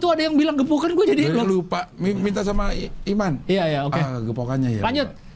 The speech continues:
Speaker 1: Semangat empat gepok tim Ceban, mantap. Oh,
Speaker 2: Nah.
Speaker 1: years. Elvin dua puluh lima ribu, saran Cing dan Gilang, ada satu episode pakai alma mater jurusan H I U I dan Unpar.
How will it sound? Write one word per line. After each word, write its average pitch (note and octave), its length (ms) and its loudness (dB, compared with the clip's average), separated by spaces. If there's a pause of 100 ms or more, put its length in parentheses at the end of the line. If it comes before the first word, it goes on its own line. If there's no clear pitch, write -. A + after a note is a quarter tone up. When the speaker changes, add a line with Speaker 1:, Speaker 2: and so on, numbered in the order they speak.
Speaker 1:
Semangat C4+ 320 0
empat C4+ 320 -2
gepok D#4+ 320 -2
tim C4+ 160 2
Ceban, B3 320 0
mantap. E3+ 480 0
Oh, D#3 160 2
Speaker 2:
Nah. D#3+ 80 0
Speaker 1:
years. D3+ 320 0
Elvin A#3+ 400 -2
dua A#3+ 80 2
puluh A3 160 2
lima A3 80 2
ribu, A3+ 260 2
saran G#3+ 380 -2
Cing G#3+ 240 -2
dan F#3+ 160 4
Gilang, E3+ 400 2 (260)
ada G3+ 140 -2
satu A3+ 240 -2
episode A3+ 240 -2
pakai A3 240 -2
alma G3 240 0
mater G3 320 0
jurusan F3+ 400 2
H F#3+ 240 -2
I D#3+ 160 2
U D#3+ 160 0
I G3 100 0
dan E3+ 220 0
Unpar. C3+ 480 0